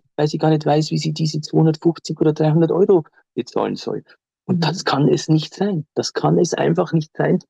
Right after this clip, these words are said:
Speaker 1: dass wir in einer Zeit leben, wo der Kunde hier solche Schwierigkeiten hat, auf gutes Hören aufgrund eben finanzieller Schwierigkeiten zu verzichten. Und das waren so ausschlaggebende Punkte, warum wir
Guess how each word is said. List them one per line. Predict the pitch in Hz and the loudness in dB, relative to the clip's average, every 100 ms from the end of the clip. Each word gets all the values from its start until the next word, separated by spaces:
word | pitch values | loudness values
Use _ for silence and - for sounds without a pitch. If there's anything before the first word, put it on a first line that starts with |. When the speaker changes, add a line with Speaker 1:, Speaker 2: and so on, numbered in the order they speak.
| _ | _
Speaker 1:
dass | - 139 | -4 0
wir | 143 | 0
in | 143 | 0
einer | 147 139 | 0 -2
Zeit | - 127 135 | -2 -2 0
leben, | 135 160 175 - _ - | 0 2 0 -2 _ -2
wo | 143 | 2
der | 135 | 2
Kunde | - 165 180 196 208 - _ _ | 0 0 2 4 2 0 _ _
hier | 156 180 185 _ _ - | 0 0 0 _ _ -2
solche | 151 156 - 170 - - | 2 2 0 -4 -6 -4
Schwierigkeiten | 156 190 196 - 143 143 - | 2 2 2 -2 -2 -2 0
hat, | 135 156 - - _ _ - | 0 0 -4 -6 _ _ -4
auf | 147 - | -4 -2
gutes | 190 220 185 165 - | 0 0 0 -2 2
Hören | 160 175 220 - - | 2 4 0 -4 -12
aufgrund | 156 _ 165 175 190 | -12 _ 0 0 -2
eben | - 165 175 156 - - - _ | -2 0 0 -2 -8 -20 -20 _
finanzieller | 180 175 156 165 165 | 0 2 2 0 0
Schwierigkeiten | - 175 175 160 - 165 - 160 - _ _ | 0 0 0 -2 0 0 2 -2 -4 _ _
zu | - | 0
verzichten. | 165 170 - 240 - - - - _ | 0 -2 -4 -4 -6 -12 -12 -20 _
Und | 147 139 - | 0 0 -2
das | - 185 - | -4 -4 -2
waren | 170 | -2
so | 165 151 | 2 2
ausschlaggebende | - 160 165 165 151 160 156 156 | 2 0 -2 -4 0 2 2 0
Punkte, | - 185 - 156 | 0 0 2 0
warum | 143 151 160 | 2 2 4
wir | 165 | 4